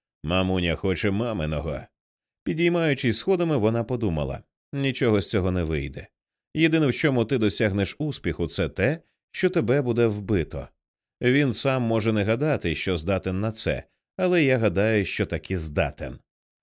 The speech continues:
А втім, може, все буде на краще, зважаючи на те, що він одразу не заподіяв їй того лиха, якого наробив тим жінкам. Либонь, будь-яка розв'язка буде на краще. Вона не могла доживати решту призначених їй років,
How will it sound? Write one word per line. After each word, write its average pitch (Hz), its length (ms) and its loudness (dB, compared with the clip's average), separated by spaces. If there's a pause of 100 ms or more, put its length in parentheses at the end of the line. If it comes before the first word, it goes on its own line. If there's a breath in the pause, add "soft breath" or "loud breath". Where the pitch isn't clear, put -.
(260)
А 165 120 0
втім, 190 260 0
може, 156 260 4
все 160 260 0
буде 120 240 0
на 127 120 -2
краще, - 480 -4 (280)
зважаючи 90 600 0
на 76 120 0
те, 107 260 0
що 104 180 -2
він 92 120 2
одразу 92 460 0
не 90 140 0
заподіяв 85 580 0
їй 90 160 -2
того 92 300 0
лиха, 104 420 -2 (360)
якого 139 380 2
наробив 95 400 2
тим 90 220 -2
жінкам. 78 540 -4 (520)
Либонь, 175 420 6
будь-яка 107 480 2
розв'язка 95 600 0
буде 82 260 -2
на 92 120 -2
краще. 127 520 -6 (400)
Вона 156 280 -2
не 143 100 0
могла 127 400 0
доживати 98 600 0
решту 90 380 0
призначених 87 720 -4
їй 78 120 0
років, 85 520 -4